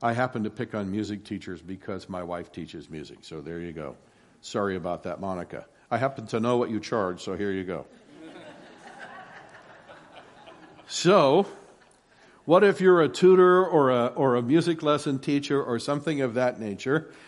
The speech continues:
and you decided, "Okay, I'm gonna give God a chance to work in my life, so the next three new students that I get over the next two years, I'm gonna donate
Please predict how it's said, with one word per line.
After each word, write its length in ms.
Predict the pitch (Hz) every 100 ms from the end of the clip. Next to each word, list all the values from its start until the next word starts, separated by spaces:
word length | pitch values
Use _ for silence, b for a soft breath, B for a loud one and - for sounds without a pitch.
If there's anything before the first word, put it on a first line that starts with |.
| B
and 180 | 147 143
you 140 | 156
decided, 760 | 202 196 - 127 127 147 165 165 B B -
"Okay, 340 | 165 - 143
I'm 160 | 131 202
gonna 120 | 285
give 220 | 120 127
God 180 | 113 127
a 60 | 123
chance 360 | - 131 123
to 100 | -
work 240 | 127 123 123
in 60 |
my 140 | 117 110
life, 240 | 117 180
so 360 | - 151 143 147 B B B -
the 180 | 139 123
next 460 | 123 202 - - -
three 420 | 165 202 226 233
new 280 | 190 190 208
students 480 | - 190 190 180 -
that 260 | 165 156
I 220 | 147 139
get 640 | 143 107 117 78 117 - - B B B
over 260 | 165 147 147
the 140 | 135
next 400 | 143 190 - -
two 200 | - 196
years, 600 | 180 120 98 120 147 - b b b b
I'm 160 | 160 208
gonna 200 | 165 139
donate 600 | 143 156 160 143 139